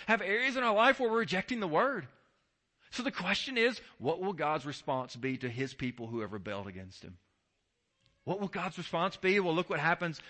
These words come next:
verse twelve. "But to all who did receive him, who believed in his name,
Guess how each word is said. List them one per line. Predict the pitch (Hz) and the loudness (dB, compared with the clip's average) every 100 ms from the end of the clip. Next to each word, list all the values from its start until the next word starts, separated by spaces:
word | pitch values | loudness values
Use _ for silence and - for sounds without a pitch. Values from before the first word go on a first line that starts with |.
| 160 135 | -12 0
verse | 165 - | 2 2
twelve. | 156 139 135 127 - _ _ _ _ - | -2 -2 -2 -8 -18 _ _ _ _ 0
"But | 170 196 | 2 2
to | 208 185 | 0 4
all | 175 208 202 | 6 6 6
who | 202 | 2
did | 135 147 147 | 2 0 2
receive | 170 180 190 190 | -2 0 0 -2
him, | 202 190 _ _ _ - | -6 -10 _ _ _ 2
who | 208 | 2
believed | 170 170 156 190 190 | 6 6 6 6 4
in | 196 | 0
his | 165 127 | -2 0
name, | 139 151 185 190 | 2 2 0 -6